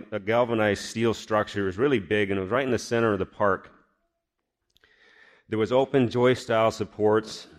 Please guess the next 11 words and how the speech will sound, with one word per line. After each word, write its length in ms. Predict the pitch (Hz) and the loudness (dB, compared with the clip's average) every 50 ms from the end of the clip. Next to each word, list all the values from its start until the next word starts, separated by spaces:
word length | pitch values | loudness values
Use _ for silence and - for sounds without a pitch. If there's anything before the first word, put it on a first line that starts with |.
| - _ - | -20 _ -8
It 80 | - 110 | -4 -2
was 160 | 110 110 110 | -2 -2 0
about, 340 | 120 123 120 - - - - _ _ _ _ _ - | 2 2 2 2 0 -6 -18 _ _ _ _ _ -10
it 60 | 107 | -8
was 160 | 110 110 104 | -6 -6 -2
about 240 | 127 143 147 123 - | 0 0 0 0 0
twenty 300 | - 113 117 120 117 113 | 0 0 2 2 2 0
feet 280 | 110 - 107 107 101 - | -2 -4 -6 -8 -8 -6
tall. 540 | - 101 95 95 98 104 101 104 - _ _ _ _ _ _ _ _ _ _ _ _ _ _ _ _ _ _ _ _ _ _ _ _ _ _ _ | -4 0 2 2 2 2 0 -2 -8 _ _ _ _ _ _ _ _ _ _ _ _ _ _ _ _ _ _ _ _ _ _ _ _ _ _ _
And, 260 | 104 101 101 101 101 | -4 -4 -2 0 0
um, 380 | 101 98 98 95 95 92 92 85 | 0 0 0 0 -2 -2 -4 -8